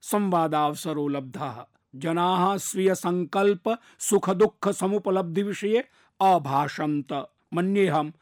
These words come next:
यत् मम कृते केवलम् अयं सर्वकारीय कार्यक्रमः नैवासीत्, परं च अयं हि स्वप्रकारकः पृथगेव अध्ययनानुभवः आसीत्। अवसरे अस्मिन्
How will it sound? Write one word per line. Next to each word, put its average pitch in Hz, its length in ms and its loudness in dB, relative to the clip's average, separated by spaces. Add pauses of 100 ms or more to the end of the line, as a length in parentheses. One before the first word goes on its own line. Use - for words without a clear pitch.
(160)
यत् 185 240 -2
मम 180 300 2
कृते 233 420 2
केवलम् 214 560 2 (360)
अयं 180 300 2
सर्वकारीय 202 800 2
कार्यक्रमः 170 640 -2
नैवासीत्, 147 880 -4
परं 175 260 -2
च - 100 -8 (460)
अयं 196 300 2
हि 185 200 2
स्वप्रकारकः 196 1080 0 (300)
पृथगेव 220 600 2 (180)
अध्ययनानुभवः 165 1040 2 (220)
आसीत्। 127 640 -10
अवसरे 180 420 0
अस्मिन् 165 460 0